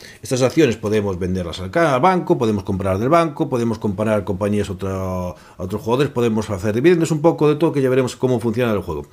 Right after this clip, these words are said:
Vamos a quedarnos con la idea de que cada compañía, esto que tenemos aquí, el estatuto de compañía, tiene diez acciones y cada acción vale un diez por ciento, que viene aquí identificado. Pero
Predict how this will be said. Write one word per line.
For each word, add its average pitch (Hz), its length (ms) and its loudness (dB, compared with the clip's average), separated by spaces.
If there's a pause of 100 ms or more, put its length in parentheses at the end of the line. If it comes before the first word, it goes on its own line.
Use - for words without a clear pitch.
(220)
Vamos 170 180 4
a 175 80 0
quedarnos 165 300 2
con 131 140 2
la 135 80 8
idea 131 260 4 (160)
de 110 200 0
que 110 340 0
cada 135 240 2
compañía, 113 720 0
esto 107 180 -6
que 107 60 -2
tenemos 107 220 0
aquí, 123 120 -4
el 101 80 2
estatuto 101 320 -4
de 107 60 -2
compañía, 110 380 0 (300)
tiene 120 280 4
diez 127 320 0
acciones 185 500 4 (220)
y 180 80 -4
cada 170 240 4
acción 160 260 4
vale 156 220 4
un 151 320 2
diez 139 160 4
por 98 160 -4
ciento, 87 280 -6
que 101 60 0
viene 123 300 0
aquí 113 500 0
identificado. 92 640 -4
Pero 220 280 4